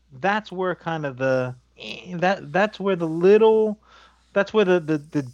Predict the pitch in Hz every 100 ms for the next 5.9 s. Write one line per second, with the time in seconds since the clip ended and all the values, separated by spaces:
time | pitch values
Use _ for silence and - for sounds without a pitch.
0 | _ _ 151 131 123 202 214 175 151 139
1 | 120 170 170 175 160 147 - 165 147 131
2 | 135 131 - 233 - 190 220 202 151 -
3 | - 247 240 226 - 180 190 165 _ _
4 | - 165 220 190 180 - 254 208 202 202
5 | 185 - 180 165 208 196 196 185 160